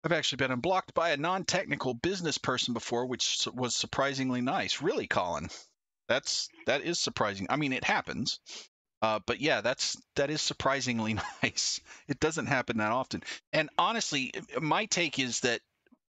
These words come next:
modern technical project managers are supposed to sit in this space.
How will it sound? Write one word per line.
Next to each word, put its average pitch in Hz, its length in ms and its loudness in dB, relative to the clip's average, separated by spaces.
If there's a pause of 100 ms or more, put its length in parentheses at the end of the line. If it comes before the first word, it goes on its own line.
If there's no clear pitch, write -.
(480)
modern 160 440 2
technical 131 520 0
project 165 600 0
managers 98 680 0
are 139 100 2
supposed - 500 0
to - 60 0
sit - 340 0
in 113 240 2
this 127 160 2
space. - 720 0